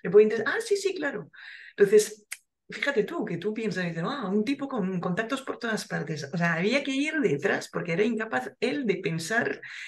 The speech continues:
en quién podía ser interesante para la fundación. Entonces, ahí también nuestro rol es acompañar muchísimo y ayudar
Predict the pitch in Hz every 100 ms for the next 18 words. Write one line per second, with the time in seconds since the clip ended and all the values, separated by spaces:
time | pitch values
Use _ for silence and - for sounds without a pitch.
0 | - - 185 180 226 233 233 214 240 247
1 | 208 170 170 180 226 240 190 170 160 139
2 | - 220 214 170 - - - 185 190 196
3 | 202 240 233 254 240 175 - 170 175 185
4 | - 247 208 175 175 165 165 165 202 220
5 | 208 185 - 233 - 226 220 269 - -
6 | - - _ _ 220 208 190 185 202 254